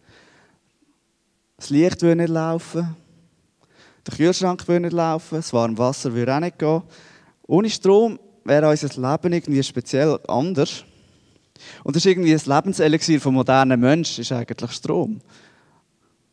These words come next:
Und das verstehen wir einigermaßen. Und Strom gibt der Elektronik Leben, wie Blut uns oder einem Tier Leben gibt.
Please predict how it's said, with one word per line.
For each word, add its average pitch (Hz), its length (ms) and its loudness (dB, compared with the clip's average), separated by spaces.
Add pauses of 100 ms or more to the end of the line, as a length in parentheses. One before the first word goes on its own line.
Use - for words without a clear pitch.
(140)
Und - 80 0
das 151 80 4
verstehen 156 420 2
wir 190 100 2
einigermaßen. 170 800 0 (2250)
Und 143 260 -2 (160)
Strom 196 560 2
gibt - 400 -2
der 156 80 4
Elektronik 170 640 4
Leben, 156 600 2
wie 139 100 2
Blut 156 580 0 (760)
uns 165 340 4
oder 139 200 0
einem 123 340 -4
Tier 175 200 0
Leben 160 360 -4
gibt. - 320 -8